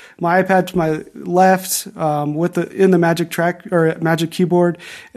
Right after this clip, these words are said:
So when Face I D is needed, I just look over to the left, it verifies me, and I look back at the display. I've put my iPad on my desk in front of me, kind of leaning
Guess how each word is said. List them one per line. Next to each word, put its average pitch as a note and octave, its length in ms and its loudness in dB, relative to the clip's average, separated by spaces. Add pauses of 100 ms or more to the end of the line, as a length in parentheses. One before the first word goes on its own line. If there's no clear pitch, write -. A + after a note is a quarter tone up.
(180)
So F3 280 2
when E3 580 2
Face E3 300 -6
I D#3+ 80 -2
D D#3 160 -4
is C#3+ 180 -6
needed, E3+ 320 0
I D#3+ 80 0
just D3 220 -8
look D#3 160 -4
over D3+ 180 0
to D3+ 140 -6
the C#3+ 100 -4
left, D3+ 340 0
it D#3+ 60 -2
verifies D3 580 -2
me, D3+ 100 0
and C#3+ 120 -2
I C3+ 80 -2
look D3 240 -4
back D3+ 220 0
at D3 100 -4
the D3+ 80 -4
display. C#3+ 300 -4 (800)
I've D#3 240 -2
put F3+ 180 0
my D3+ 260 -2
iPad D3+ 540 -4
on F#3 260 2
my F3 140 0
desk F3+ 400 -4
in E3 80 -4
front F#3 220 -2
of G3+ 40 0
me, A3 120 0
kind F3+ 240 0
of D3+ 240 -6
leaning F3 360 2